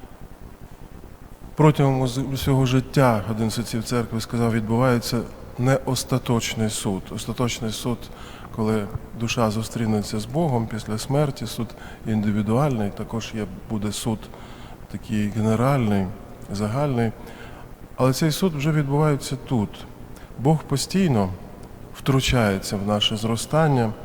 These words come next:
щоб ми врешті-решт досягли потрібного духовного розміру.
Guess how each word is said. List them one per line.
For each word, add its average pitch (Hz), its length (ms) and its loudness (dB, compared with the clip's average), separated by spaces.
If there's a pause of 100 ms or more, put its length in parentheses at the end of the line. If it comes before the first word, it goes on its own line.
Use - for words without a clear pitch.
(440)
щоб 110 220 -2
ми 113 100 6
врешті-решт 117 680 0
досягли 117 420 -2
потрібного 113 640 -2
духовного 117 680 2
розміру. 98 640 0